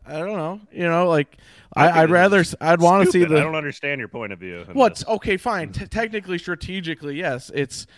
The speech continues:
Speaker 1: it, it makes it hard, a little, little easier or something to potentially beat the Chiefs. But it, I mean, th-, yeah, it takes one of their best players off the field. Obviously, there's an advantage to that, but I don't want that advantage.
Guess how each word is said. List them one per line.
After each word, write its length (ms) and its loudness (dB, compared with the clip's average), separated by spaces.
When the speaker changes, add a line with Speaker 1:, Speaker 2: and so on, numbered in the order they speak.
Speaker 1:
it, 140 -6
it 200 -4
makes 300 -4
it 120 -2
hard, 320 0
a 40 -4
little, 480 2
little 400 -6
easier 540 -2
or 80 -8
something 500 -6
to 140 -6
potentially 500 -4
beat 240 -4
the 80 -8
Chiefs. 420 -6
But 300 -4
it, 300 -2
I 60 4
mean, 160 0
th-, 120 -6
yeah, 160 2
it 80 -4
takes 240 2
one 160 0
of 40 0
their 120 2
best 320 0
players 360 0
off 160 -2
the 100 -10
field. 360 -4
Obviously, 640 -4
there's 240 -10
an 60 -8
advantage 520 -10
to 100 -12
that, 260 -10
but 120 -2
I 100 0
don't 160 -2
want 200 -6
that 160 -12
advantage. 520 -20